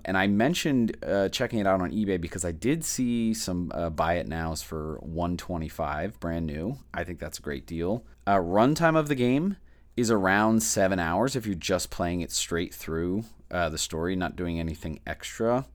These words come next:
Um, and if you're trying to a hundred percent the game, it could be about twelve hours. Just a point about that. Um, when I'm talking about runtimes,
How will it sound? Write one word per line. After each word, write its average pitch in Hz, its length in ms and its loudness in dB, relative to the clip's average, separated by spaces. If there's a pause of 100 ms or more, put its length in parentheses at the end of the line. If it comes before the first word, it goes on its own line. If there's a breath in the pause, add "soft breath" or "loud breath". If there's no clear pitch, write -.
(600 soft breath)
Um, 90 300 2
and 95 100 0
if 92 80 -4
you're 95 100 -4
trying 135 280 4
to 135 120 6
a 107 40 4
hundred 110 220 0
percent 95 260 -4
the 95 60 -4
game, 87 420 -2
it - 120 -10
could 90 180 -8
be 90 160 0
about 78 320 -2
twelve 78 400 -4
hours. 98 640 0 (160)
Just 156 260 2
a 156 120 4
point 117 420 0
about 92 440 0
that. 90 400 0
Um, 87 380 0
when 95 160 -2
I'm 104 140 2
talking 131 320 0
about 110 180 4
runtimes, 120 760 0